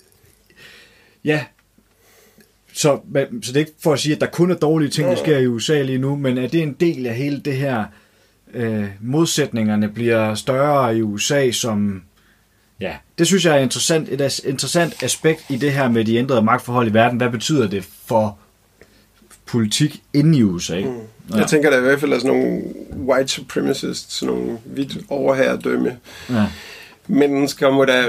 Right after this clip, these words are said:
Speaker 2: må da føle sig ekstremt presset i en, i en verden, som vi også snakkede om sidst, hvor det er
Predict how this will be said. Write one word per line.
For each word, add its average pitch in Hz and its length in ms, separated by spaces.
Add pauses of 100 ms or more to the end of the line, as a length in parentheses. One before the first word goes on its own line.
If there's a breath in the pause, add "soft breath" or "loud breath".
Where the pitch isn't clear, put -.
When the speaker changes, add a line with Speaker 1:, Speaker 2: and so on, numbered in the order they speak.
Speaker 2:
må 135 160
da 127 140
føle 135 380
sig 123 360
ekstremt 175 580
presset 139 580
i 131 60
en, 120 200
i 131 160
en 127 160
verden, 123 420
som 135 160
vi 127 60
også - 160
snakkede 113 320
om 104 100
sidst, 139 220
hvor 135 180
det 123 280
er 113 100